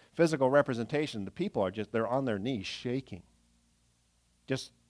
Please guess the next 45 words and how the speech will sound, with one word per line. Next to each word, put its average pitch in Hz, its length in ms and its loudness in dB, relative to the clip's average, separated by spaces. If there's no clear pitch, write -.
getting 123 180 -2
a 98 60 0
little 127 240 0
glimpse 107 600 -4
of 101 140 -12
God's 104 280 0
power 127 460 -4
and 90 180 -10
amazement. 117 480 -4
And 113 140 -2
if 143 120 0
God 175 240 10
did 147 120 4
that 139 200 10
to 139 100 4
us, - 200 6
if 127 80 -2
he 131 80 2
went 151 220 6
direct, 135 520 2
well, 143 200 8
we 156 140 8
would 165 200 6
do 127 140 4
<laughs> 165 40 8
exactly, 143 420 4
we'd 196 200 4
do 120 140 6
everything 131 280 4
he 151 40 0
said. 247 140 0
I - 20 2
mean, 139 100 4
if 120 40 0
God 185 220 6
showed 214 120 4
up 202 60 0
to 214 60 -4
you 220 60 0
this 208 120 -4
afternoon, 208 340 2
you 175 200 2
would 110 260 2
do 98 220 -2
it. - 120 -8